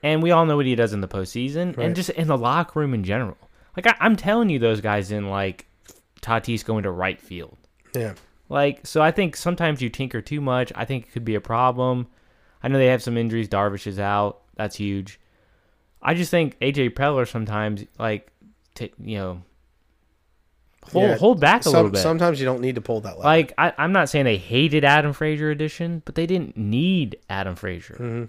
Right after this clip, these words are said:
Speaker 1: I understand now that Tatis is in the outfield, maybe you do a little bit, but you have, I mean, Cronenworth can play at short.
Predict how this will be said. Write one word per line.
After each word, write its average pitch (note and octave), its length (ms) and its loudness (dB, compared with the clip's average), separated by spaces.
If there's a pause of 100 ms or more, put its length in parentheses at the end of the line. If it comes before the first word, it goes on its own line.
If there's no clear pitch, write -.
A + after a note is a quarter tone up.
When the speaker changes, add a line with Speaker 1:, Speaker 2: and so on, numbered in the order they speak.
(360)
Speaker 1:
I C#3 160 4
understand C3+ 380 0
now A#2+ 220 2
that A2+ 160 0
Tatis G#2 420 -2
is G2 160 -6
in F#2+ 100 -4
the F2+ 120 -4
outfield, A#2+ 460 0
maybe A2+ 260 -2
you G2 180 -4
do G#2 300 0
a - 20 2
little A#2 300 0
bit, F#2 340 -4 (440)
but D#3 100 -2
you F3+ 120 2
have, F3+ 200 6
I C3+ 100 0
mean, B2+ 300 0
Cronenworth B2+ 640 2
can B2 160 -6
play B2 280 0
at A#2+ 80 -2
short. B2+ 640 -2